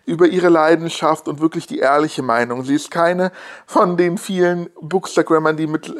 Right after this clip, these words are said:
die es mittlerweile gibt, die, ähm, quasi, ja, nach dem Mainstream gehen und, ich sag mal, sich ein bisschen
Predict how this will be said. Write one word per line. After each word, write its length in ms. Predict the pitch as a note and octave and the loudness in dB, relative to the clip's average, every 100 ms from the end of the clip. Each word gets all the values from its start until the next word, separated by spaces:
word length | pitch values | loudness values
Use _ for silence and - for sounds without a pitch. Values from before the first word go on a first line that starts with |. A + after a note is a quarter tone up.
| D3 | -4
die 80 | D#3 | -4
es 100 | D#3+ | -2
mittlerweile 480 | D#3 D3+ C#3+ D3 | 0 2 2 2
gibt, 360 | C#3+ E3 - - - - _ | 2 0 -2 -20 -20 -20 _
die, 440 | C#3+ D#3 D#3 D#3+ - | -8 -4 -2 -4 0
ähm, 500 | C#3 C#3+ C#3+ C#3+ D3 _ _ - | 4 4 2 -2 -14 _ _ -2
quasi, 680 | C#3+ C#3+ C#3+ D3 C#3+ C#3+ D3 _ _ _ _ - | 2 4 2 -2 -4 -6 -10 _ _ _ _ -2
ja, 400 | F3 D#3 C3+ D#3 | 2 2 0 -2
nach 180 | C#3 C3+ | -2 -2
dem 460 | - D#3 D3+ D3+ - _ _ _ _ _ - | 0 0 0 -10 -16 _ _ _ _ _ -2
Mainstream 840 | D#3+ F3 G#3 - - A3 G#3 G3 F3+ | 2 4 2 -2 -6 -2 0 0 -2
gehen 560 | F#3+ F#3+ F#3+ F#3 F#3 | -2 0 0 -2 -6
und, 840 | - D#3+ D#3+ D#3+ D#3+ D#3 - - _ _ _ _ - _ - | -4 0 0 0 -6 -8 -10 -12 _ _ _ _ -20 _ -8
ich 120 | D3+ | -2
sag 180 | F#3+ F#3 | -2 2
mal, 180 | F3+ | 0
sich 220 | D#3 E3 E3 | 2 -2 -2
ein 100 | D3 | -4
bisschen 640 | D#3 - D#3+ D3+ D3 | -4 0 0 -2 -10